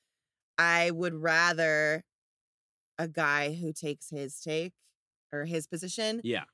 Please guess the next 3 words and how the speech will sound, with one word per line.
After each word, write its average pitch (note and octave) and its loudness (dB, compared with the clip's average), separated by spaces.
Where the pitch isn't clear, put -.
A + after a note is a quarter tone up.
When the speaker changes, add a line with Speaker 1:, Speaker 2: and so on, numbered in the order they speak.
Speaker 1:
than, F3 -2
say, D3+ 0
um, C#3 -2